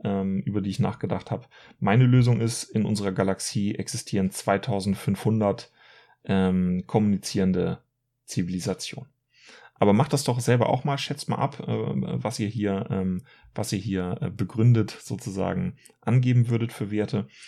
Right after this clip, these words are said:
und guckt einfach mal, was da bei euch rauskommt. Das ist ganz interessant und ich wette mit euch, es kommt nicht null raus.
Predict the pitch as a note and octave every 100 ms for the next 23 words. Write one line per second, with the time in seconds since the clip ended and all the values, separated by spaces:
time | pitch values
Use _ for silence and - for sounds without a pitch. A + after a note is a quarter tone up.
0 | - _ A2 - C#3+ - A#2 A2+ A2+ A2
1 | - G#2 G2+ G#2+ A#2+ B2 A2+ A2 - G#2
2 | - - - G2 - G#2+ - G#2+ D3 -
3 | - - - A2 G2+ G2 A2 B2 A2 G2
4 | G#2+ - - - - - F#2 F2 - -
5 | -